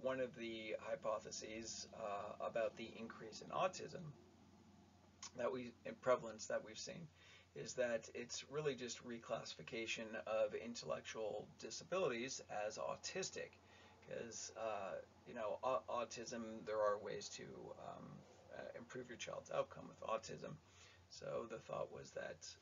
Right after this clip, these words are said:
indeed, um, folks might be going for an autism diagnosis, plus there's actually more money available for help than intellectual disability. And looking at the plots, it does appear that, uh, the, the,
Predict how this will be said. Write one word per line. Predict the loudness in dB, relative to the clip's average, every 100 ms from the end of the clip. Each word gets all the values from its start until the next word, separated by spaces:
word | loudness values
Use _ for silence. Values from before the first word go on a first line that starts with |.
| -10
indeed, | -6 -6 -6 -8 -10 -14 -10
um, | -4 -2 2 2 0 -2 -12 -20 -20 6
folks | 6 6 2
might | 0 0
be | -4
going | -6 -6 -6
for | -4 0
an | 0
autism | 2 0 0 -6 -6 0
diagnosis, | 0 0 -6 -6 -6
plus | 0 0
there's | -2 0
actually | 2 2 0 -2
more | -2 -2
money | 0 0 -2
available | 0 2 2 2 -2
for | 0
help | 2 2 0 -4 -8 -6 -4
than | -4 -4
intellectual | -4 2 4 4 -2
disability. | -10 -10 -6 4 6 6 2 -4 -10 -18 -18 -20 -20 -16 -4
And | 0 0 0
looking | -4 -2
at | -2 -2
the |
plots, | -2 0 0 0 -2 -6 -2
it | -2 8
does | 8 8 -2 -6
appear | -8 -8 -4 4
that, | 6 8 6 0 -6 -2
uh, | 2 4 6 4 2
the, | -8 -8 -16 -20 -10
the, | -8 -8 -10 -12